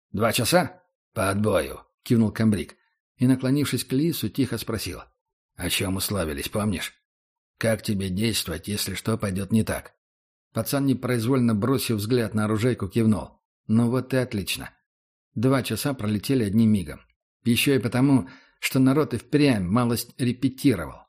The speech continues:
Кто-то предложил одну подлянку, кто-то другую.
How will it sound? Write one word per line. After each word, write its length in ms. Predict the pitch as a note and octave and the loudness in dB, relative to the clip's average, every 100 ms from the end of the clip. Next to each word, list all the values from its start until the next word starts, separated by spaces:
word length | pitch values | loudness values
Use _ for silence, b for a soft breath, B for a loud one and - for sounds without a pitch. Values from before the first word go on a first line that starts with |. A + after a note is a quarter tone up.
| _ B B | _ B B
Кто-то 320 | B E3+ E3 D3 | B 0 2 0
предложил 720 | - D3+ C#3+ C#3+ B2+ D#3 D3 | 0 0 2 0 2 2 2
одну 380 | C3 A#2+ D#3 D3 | -2 0 0 0
подлянку, 640 | A#2+ A#2 C3 C3 - G#2+ - | -2 0 2 2 0 -4 -4
кто-то 240 | - C3+ | -4 -2
другую. 720 | C3 G2+ B2 G#2+ G#2+ A2+ G2+ | 0 0 -2 -2 2 2 2